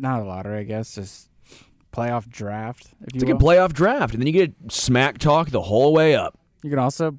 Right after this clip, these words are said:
Speaker 1: provide a little motivation, like,
Speaker 2: For
Speaker 1: why
Speaker 2: the
Speaker 1: did
Speaker 2: other
Speaker 1: they cho-,
Speaker 2: team.
Speaker 1: they chose
Speaker 2: Yes.
Speaker 1: us, huh? You
Speaker 2: See?
Speaker 1: know? Okay, okay.
Speaker 2: Again, I think this would be fun.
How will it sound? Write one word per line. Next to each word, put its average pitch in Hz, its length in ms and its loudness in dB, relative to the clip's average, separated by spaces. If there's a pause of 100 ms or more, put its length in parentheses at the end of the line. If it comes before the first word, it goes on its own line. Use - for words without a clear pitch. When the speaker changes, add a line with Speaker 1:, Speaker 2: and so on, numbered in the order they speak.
(140)
Speaker 1:
provide 120 360 -8
a 127 40 -10
little 127 200 -6
motivation, 131 760 -4
like, 107 180 -10
Speaker 2:
For 107 120 -4
Speaker 1:
why 98 60 2
Speaker 2:
the 95 60 -2
Speaker 1:
did 92 80 -4
Speaker 2:
other 104 120 0
Speaker 1:
they 143 60 0
cho-, 101 120 -2
Speaker 2:
team. 95 180 -4
Speaker 1:
they 104 100 -10
chose 131 120 -4
Speaker 2:
Yes. 156 300 4
Speaker 1:
us, 190 280 2
huh? 180 340 -2
You 147 60 -6
Speaker 2:
See? 180 400 4
Speaker 1:
know? - 60 -10 (100)
Okay, 170 160 -10
okay. 202 440 -6 (720)
Speaker 2:
Again, 208 480 2 (800)
I 226 200 4
think 240 240 0
this 190 140 4
would 180 80 0
be 185 120 4
fun. 143 400 0